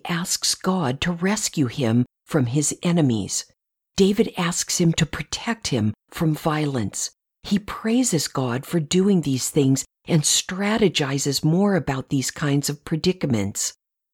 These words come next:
Then in one forty-two, David asks for God to hurry and help him. But just for a minute, he includes himself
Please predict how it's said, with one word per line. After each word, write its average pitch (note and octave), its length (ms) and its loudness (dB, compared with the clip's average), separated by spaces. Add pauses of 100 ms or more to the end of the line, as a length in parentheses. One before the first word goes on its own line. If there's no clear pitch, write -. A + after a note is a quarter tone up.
(280)
Then E3+ 460 2
in D#3+ 280 4
one E3+ 220 4
forty-two, F#3 920 0 (360)
David F3+ 540 2
asks - 460 -4
for E3 180 -4
God D#3+ 440 -4
to C#3 80 -2
hurry C#3 720 -4
and C#3+ 160 0
help E3 380 -2
him. B2+ 380 -4 (560)
But G#3+ 160 -2
just - 260 -2
for G#3+ 180 0
a F#3+ 60 6
minute, F#3 640 6 (240)
he - 340 -2
includes B3+ 800 0
himself C3 640 0